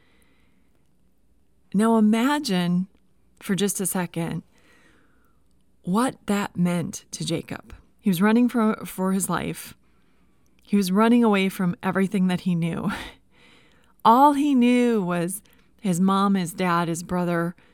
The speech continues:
and that area. He was going to a strange land. He had nothing to his name. He didn't know what he was gonna find when he got there. He didn't know if he'd get a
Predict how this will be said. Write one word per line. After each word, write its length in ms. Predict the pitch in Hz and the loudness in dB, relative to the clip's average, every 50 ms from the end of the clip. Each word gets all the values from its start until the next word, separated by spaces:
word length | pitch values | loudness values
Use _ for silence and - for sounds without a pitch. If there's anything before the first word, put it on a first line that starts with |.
| _ _ _ _ _ _ _ _ _ _ _ | _ _ _ _ _ _ _ _ _ _ _
and 220 | 196 196 190 190 | 2 2 4 4
that 220 | 190 185 196 196 - | 4 2 0 0 -2
area. 380 | - 185 180 170 175 180 175 170 | -2 -2 0 0 0 0 -2 -2
He 160 | 170 190 180 | -2 -4 -4
was 100 | 165 160 | -4 -2
going 240 | - 202 202 208 202 | -2 0 0 0 0
to 140 | - - | -2 -4
a 40 | 165 | -6
strange 480 | 156 - - - 202 202 208 214 202 196 | -8 -8 -6 -2 0 2 2 2 0 0
land. 440 | 190 185 180 180 180 180 180 175 - - - - _ | 0 0 0 0 0 0 -2 -4 -6 -12 -20 -20 _
He 140 | _ - | _ -4
had 80 | 202 160 | -4 -2
nothing 320 | 170 180 175 - 226 202 | 0 -2 0 2 2 0
to 100 | 190 208 | 2 2
his 140 | 190 175 160 | 0 -2 0
name. 300 | 175 180 175 170 175 170 | 0 0 0 0 -2 -2
He 120 | - - 175 | -4 -4 -4
didn't 240 | 180 180 185 165 | -4 -2 -2 -2
know 180 | 175 185 185 175 | 0 0 0 -2
what 260 | 156 151 165 170 175 | -2 -2 -4 -4 -4
he 100 | - - | -4 -4
was 160 | 180 175 165 | -4 -4 -4
gonna 300 | - 185 165 165 160 185 - - - - - - - - - - _ _ _ _ _ | -4 -4 -4 -4 -6 -8 -10 -14 -20 -20 -20 -20 -20 -20 -20 -20 _ _ _ _ _
find 460 | - - - 202 196 202 220 247 240 | -10 -2 2 2 4 4 6 6 6
when 100 | 214 185 | 4 4
he 80 | 180 170 | 2 0
got 320 | 151 - 180 170 240 - | 0 0 0 0 0 0
there. 160 | - 285 294 277 | 0 0 2 2
He 100 | 240 190 | 2 2
didn't 220 | 185 196 185 185 | 2 2 2 2
know 140 | 180 175 180 | 2 0 -2
if 80 | 185 | -2
he'd 180 | - 180 156 190 | -4 -6 -4 -4
get 140 | - 160 - | -6 -6 -6
a 180 | 151 - - | -6 -10 -12